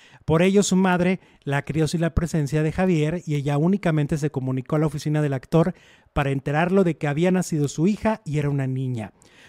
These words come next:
Fue hasta los tres años que su madre le envió unas fotografías de estudio para que el presentador las conociera. Finalmente, Leslie confesó que no acudió al funeral de su padre para evitar que no la fueran a dejar entrar,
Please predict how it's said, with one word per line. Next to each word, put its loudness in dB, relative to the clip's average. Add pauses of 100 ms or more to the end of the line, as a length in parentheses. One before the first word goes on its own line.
Fue 0
hasta -2
los -4
tres -2
años 2
que 0
su -8
madre 2
le -2
envió 0
unas 0
fotografías -4
de -2
estudio 2 (400)
para -2
que -8
el -2
presentador 0 (500)
las -4
conociera. -6 (480)
Finalmente, 2
Leslie 2
confesó 2
que 0
no 4
acudió 4
al 0
funeral -2
de 0
su -4
padre -2 (360)
para 2
evitar -2
que 0
no 2
la 2
fueran -2
a 0
dejar -2
entrar, 0